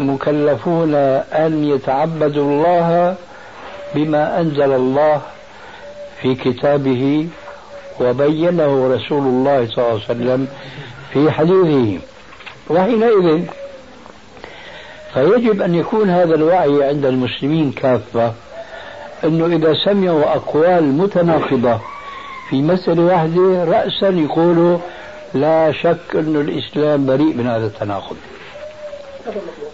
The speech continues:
Speaker 1: نعم؟
Speaker 2: هذا المطلوب.
Speaker 1: آه. لكن هذا وحده لا يكفي، لكن هذا لابد منه كمقدمة.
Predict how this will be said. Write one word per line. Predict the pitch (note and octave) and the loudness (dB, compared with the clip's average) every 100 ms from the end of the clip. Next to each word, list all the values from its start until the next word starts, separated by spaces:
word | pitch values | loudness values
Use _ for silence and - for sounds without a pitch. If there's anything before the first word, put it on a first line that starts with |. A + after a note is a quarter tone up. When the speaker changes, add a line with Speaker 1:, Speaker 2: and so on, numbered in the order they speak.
| - C3 | -8 -2
Speaker 1:
نعم؟ | B2+ D3 G3+ F#3+ - - | 2 2 2 -2 -14 -10
Speaker 2:
هذا | A3 A3+ | -6 -4
المطلوب. | A#3 A3+ B3 B3 - - | -4 -4 -4 -6 -6 -2
Speaker 1:
آه. | C#3+ C3+ - - - - - - - - - - - - C3+ | 2 2 0 -10 -18 -18 -20 -20 -20 -20 -18 -18 -18 -6 -4
لكن | B2+ C#3+ | 0 2
هذا | D#3+ E3 F3 | 2 4 2
وحده | D3+ E3+ | 2 0
لا | F#3 G#3 | 2 2
يكفي، | G#3 - D#3+ E3+ - - - - - - - - - - | 0 0 -2 -2 -8 -20 -20 -20 -18 -18 -18 -18 -14 -4
لكن | A2 A#2+ C#3+ B2+ | 0 0 0 2
هذا | D#3+ E3 | 2 4
لابد | D#3+ E3+ A3 F3+ F#3 | 4 4 2 4 4
منه | A3 A3 | 2 2
كمقدمة. | F3+ D3 C#3 F3 E3 C#3+ G#2 | 2 0 0 0 2 0 0